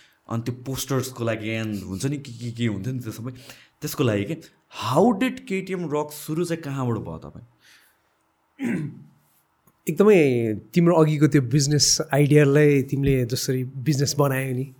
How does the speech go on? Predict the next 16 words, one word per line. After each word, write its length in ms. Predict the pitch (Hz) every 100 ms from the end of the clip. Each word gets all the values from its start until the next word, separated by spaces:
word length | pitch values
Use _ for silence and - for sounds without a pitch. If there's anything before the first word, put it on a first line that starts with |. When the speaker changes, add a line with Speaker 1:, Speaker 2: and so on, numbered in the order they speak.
| _ _ _ -
Speaker 2:
त्यो 100 | 196
पनि 120 | 233
त्यस्तै 260 | 185 - 165
थियो 120 | 135
क्या। 100 | 165
So 280 | - - 202
I 160 | 165 202
was, 140 | 190
uh, 580 | 156 135 139 135 131 131
learning, 440 | 151 151 147 135 127
um, 720 | 139 117 117 110 113 123 - 143
वेब 160 | 160
डिजाइनिङ 500 | 127 139 135 123 120 - _ _ -
कोर्स। 440 | 127 110 - - _ _ _ _ _ 104
Speaker 1:
ओके। 120 |
Speaker 2:
अ, 60 | 82